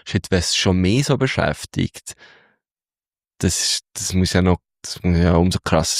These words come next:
sein, auch für, für die andere Person. Und es gibt, glaub ich, Personen,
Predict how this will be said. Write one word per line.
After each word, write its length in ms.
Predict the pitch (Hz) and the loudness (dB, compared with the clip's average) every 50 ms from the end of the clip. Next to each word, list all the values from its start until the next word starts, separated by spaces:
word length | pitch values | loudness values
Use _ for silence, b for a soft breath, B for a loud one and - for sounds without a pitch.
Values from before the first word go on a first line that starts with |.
| - - | 0 0
sein, 120 | 90 82 | 0 0
auch 80 | - - | 0 -2
für, 80 | - - - _ - | -2 -6 -16 _ -18
für 80 | - - | -8 -2
die 100 | - 82 | 0 2
andere 240 | 73 76 80 82 82 - | 2 2 0 -2 -2 -4
Person. 460 | - - - - - - - 85 78 b b b b b b b b b _ _ _ _ _ _ _ _ _ _ _ _ _ _ _ _ _ _ - | -8 -8 -4 -4 -2 -2 -2 -4 -8 b b b b b b b b b _ _ _ _ _ _ _ _ _ _ _ _ _ _ _ _ _ _ 0
Und 160 | - 104 - | 0 0 0
es 140 | 123 - - | 0 -2 0
gibt, 320 | - 123 - - - - | 0 0 0 0 -2 -4
glaub 180 | - 113 104 95 | 0 0 0 0
ich, 40 | - | 0
Personen, 680 | - 90 - - - 92 98 104 110 113 113 107 107 | -4 -4 -2 0 2 2 2 4 2 2 2 2 0